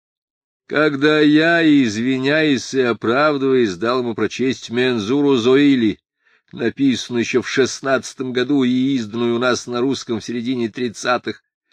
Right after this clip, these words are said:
Нет, ничего нельзя придумать. Все, что ты придумываешь, либо было придумано до тебя, либо происходит на самом деле. Я стукнул кулаком по столу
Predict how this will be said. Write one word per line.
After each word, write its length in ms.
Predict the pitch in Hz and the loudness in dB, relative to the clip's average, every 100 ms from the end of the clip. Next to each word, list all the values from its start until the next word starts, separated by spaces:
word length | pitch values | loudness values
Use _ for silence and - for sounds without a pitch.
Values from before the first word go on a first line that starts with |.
| _ _ | _ _
Нет, 540 | - 160 147 - - _ _ _ _ _ _ _ _ - | -6 0 0 -2 -16 _ _ _ _ _ _ _ _ -14
ничего 600 | - 107 - 113 131 139 | -8 -8 -2 2 4 2
нельзя 380 | 120 104 104 101 | 0 0 0 0
придумать. 600 | 98 98 110 110 104 - | -2 -2 -2 0 -2 -4
Все, 460 | - - 151 185 | -12 -4 -2 -2
что 320 | - - 147 | -2 -2 -2
ты 220 | 139 165 151 | 0 2 2
придумываешь, 840 | 135 143 139 165 156 156 135 - | 2 0 0 -2 -2 0 0 -2
либо 220 | 127 131 | -6 -4
было 280 | 123 165 165 | 0 2 2
придумано 600 | 135 143 135 175 165 135 | 2 0 2 2 2 -2
до 240 | 101 123 160 | -2 0 -2
тебя, 400 | - 135 135 143 | -4 -2 0 2
либо 220 | 120 120 | 0 -4
происходит 640 | 98 107 98 - 117 104 - | -2 -2 -2 -6 -6 -6 -6
на 80 | |
самом 420 | 95 - 107 98 92 | -10 -8 -8 -8 -10
деле. 300 | 101 110 - _ _ _ _ _ _ _ _ _ _ _ _ _ _ _ _ _ | -8 -8 -12 _ _ _ _ _ _ _ _ _ _ _ _ _ _ _ _ _
Я 460 | - 110 123 131 120 | -6 0 2 2 0
стукнул 580 | - - 131 123 123 113 | -4 -4 -4 -2 -2 0
кулаком 640 | 123 123 113 127 120 104 | 2 0 2 2 2 -4
по 220 | 123 135 | -2 -2
столу 400 | 120 - 110 98 | -2 -4 -4 -4